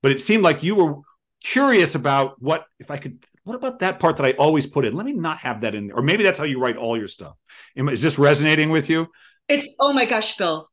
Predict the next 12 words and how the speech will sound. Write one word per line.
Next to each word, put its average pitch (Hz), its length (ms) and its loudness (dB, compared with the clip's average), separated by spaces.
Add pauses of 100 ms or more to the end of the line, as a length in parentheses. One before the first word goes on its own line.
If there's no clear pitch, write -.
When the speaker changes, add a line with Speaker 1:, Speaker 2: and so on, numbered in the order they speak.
Speaker 2:
such - 500 -2
a 330 60 -2
perceptive 185 640 -4
comment. 175 520 -6 (120)
I 190 180 -2
am, 175 400 -4 (140)
uh, 156 300 -4 (500)
I 202 120 -2
am 175 380 -6
drawn 208 640 -6 (160)
to 185 440 -4 (580)
other 226 400 -6